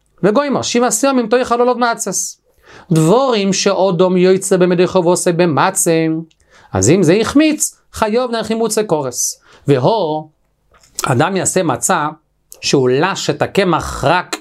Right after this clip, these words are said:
עם יין או שמן או דבש, הואיל ואין אודום יוצא במדיחו ועושה, דהווה ליה מצו עשירו, וזה לא לחם עויני, ממילא אם זה החמיץ, אז גם אין חיוב ונחימוץ או כורס, כי זה הוקש זה לזה.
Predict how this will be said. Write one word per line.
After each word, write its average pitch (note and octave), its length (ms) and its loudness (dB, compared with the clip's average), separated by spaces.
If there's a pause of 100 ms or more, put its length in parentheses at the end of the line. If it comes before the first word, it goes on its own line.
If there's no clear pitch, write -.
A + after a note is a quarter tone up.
עם C#3 140 2
יין D#3 340 0
או - 60 -2
שמן F3+ 260 0
או C#3+ 60 2
דבש, E3+ 520 -4 (380)
הואיל A3 360 -2
ואין F#3 160 -2
אודום G3 420 0
יוצא G#3+ 380 0
במדיחו F3+ 420 2
ועושה, C3+ 280 -2 (680)
דהווה G3+ 380 0
ליה F#3 180 2
מצו G3 480 0
עשירו, C#3+ 800 0 (280)
וזה A2 200 0
לא D#3 160 6
לחם D#3 360 0
עויני, D3+ 480 0 (580)
ממילא A3 360 4
אם G3 180 0
זה A3 100 0
החמיץ, C4 480 0
אז G#3 120 0
גם C4 260 0
אין A#3+ 180 0
חיוב A#3 360 2
ונחימוץ A3 460 0
או A3 80 -2
כורס, F#3 300 0
כי G3+ 120 -2
זה G3 80 4
הוקש G#3 460 0
זה F#3+ 160 2
לזה. C#3 260 0